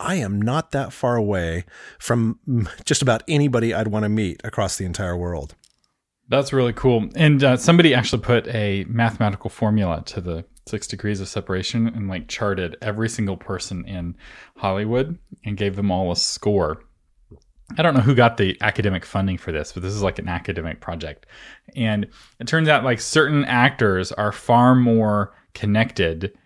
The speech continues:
Speaker 2: than others. So Kevin Bacon's been in lots of different kinds of
Speaker 1: Yeah,
Speaker 2: films, which is
Speaker 1: right.
Speaker 2: why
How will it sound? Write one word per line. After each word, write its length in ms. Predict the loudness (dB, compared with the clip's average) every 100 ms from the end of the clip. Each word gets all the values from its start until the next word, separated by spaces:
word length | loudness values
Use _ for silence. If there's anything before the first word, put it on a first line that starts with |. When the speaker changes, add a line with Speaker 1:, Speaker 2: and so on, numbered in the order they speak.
| _ -6
Speaker 2:
than 160 | -4 -2
others. 440 | -2 -4 -8 -12 -8
So 160 | -4
Kevin 280 | 0 2 4
Bacon's 360 | 4 4 0 -2
been 120 | -2
in 120 | 0
lots 300 | 2 0 0
of 220 | -8 -4
different 480 | -2 -2 0 -2 -2
kinds 540 | -8 -2 0 0 -2
of 380 | -8 -6 -6 -4
Speaker 1:
Yeah, 260 | 0 2 2
Speaker 2:
films, 220 | -2 -6
which 140 | -6
is 140 | -4 -4
Speaker 1:
right. 80 | -4
Speaker 2:
why 360 | -2 -2 -6